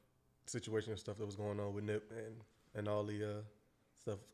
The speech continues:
we seeing on social media. <laughs> And I, I seen the video earlier, dude. He had went on Google and typed in, uh,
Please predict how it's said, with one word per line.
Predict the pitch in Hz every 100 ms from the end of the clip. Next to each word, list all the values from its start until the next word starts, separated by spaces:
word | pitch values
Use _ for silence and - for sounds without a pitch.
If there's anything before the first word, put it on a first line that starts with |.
| - 101
we |
seeing | 98 107 104
on |
social | 101 110 101
media. | 107 113 107 92
<laughs> | - - _ _ _ - -
And | 151
I, | 110 104 98 - 110
I |
seen | 101 127 123 110
the |
video | 101 117 110 110
earlier, | 117 110 104
dude. | 104 107 107 110 - - _ _ _ _ _ _ _ - - _ _ _ -
He | 113
had | 107
went | 123
on | 110
Google | 117 123 110
and | 101
typed | - - 113
in, | 110 110 104 101 - -
uh, | 120 101 98